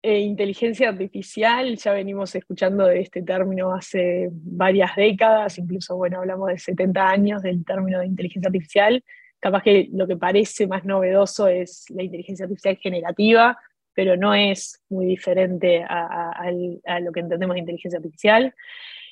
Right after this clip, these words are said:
Lo que yo me gu-, me gusta decir es que la inteligencia artificial como concepto general es casi que lo mismo cuando definimos inteligencia humana, o sea, la capacidad de un ser humano, o en este caso artificialmente un sistema, de,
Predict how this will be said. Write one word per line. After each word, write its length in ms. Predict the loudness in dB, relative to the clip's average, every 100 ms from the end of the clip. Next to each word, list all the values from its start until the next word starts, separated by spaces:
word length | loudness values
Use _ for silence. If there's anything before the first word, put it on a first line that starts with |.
| _ 2
Lo 100 | 4
que 60 |
yo 120 | 4 4
me 140 | 4
gu-, 220 | 4 -2
me 240 | -6 -2 0
gusta 220 | 0 0
decir 240 | 0 0
es 100 | 0
que 240 | 0 -4 -6
la 100 | -6
inteligencia 560 | -6 -4 -4 -2 0 0
artificial 720 | -2 -6 0 0 2 -2 -6 _ _
como 240 | -14 -10
concepto 960 | -8 -8 0 0 2 4 6 6 2 -6 _
general 320 | 0 2 4
es 360 | 2 -2 -12 -20 _ _ _ _ _
casi 320 | -2 -2 -2
que 140 | 0
lo 100 | 0
mismo 240 | 0 0 -2
cuando 220 | -2 -2
definimos 440 | -4 -4 -6 -6
inteligencia 460 | -6 -4 -4 0 2
humana, 480 | 4 4 4 0 -4
o 60 |
sea, 180 | -6 -6
la 100 | -4
capacidad 840 | -6 -6 -8 -4 2 4 6 4 2
de 540 | -2 0 0 0 -4 _ _ -14
un 260 | -10 -8
ser 160 | -6 -2
humano, 440 | 2 2 2 0
o 300 | -2 -8 -8
en 80 | -10
este 160 | -6 -2
caso 360 | -2 0 -4 -4 -10
artificialmente 640 | -12 -14 -6 -4 -2 -4
un 120 | -4 -4
sistema, 560 | -8 0 2 2 0
de, 400 | -2 -2 -2 -2